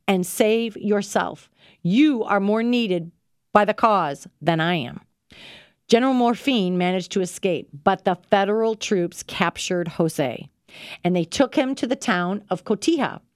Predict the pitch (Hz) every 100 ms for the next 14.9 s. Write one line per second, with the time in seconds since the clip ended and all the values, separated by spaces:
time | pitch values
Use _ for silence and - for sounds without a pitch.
0 | - - - - 185 175 165 143 226 269
1 | 294 339 339 - 190 180 185 151 202 277
2 | - 208 170 - 175 165 165 165 165 135
3 | 160 - _ _ _ 202 202 202 220 240
4 | 294 - 196 202 202 175 165 160 - 175
5 | 175 196 254 320 370 349 339 339 359 -
6 | 277 240 180 151 - _ - 160 - 196
7 | 190 196 190 180 135 - - _ _ _
8 | - 202 220 160 202 202 214 208 214 -
9 | 202 214 240 202 233 233 226 214 156 147
10 | 214 - - 311 311 180 139 - - -
11 | - 233 240 269 277 285 311 214 254 294
12 | - 320 339 359 - - - 220 185 185
13 | 165 175 185 - 214 180 233 220 185 160
14 | 151 151 147 175 156 - 165 135 -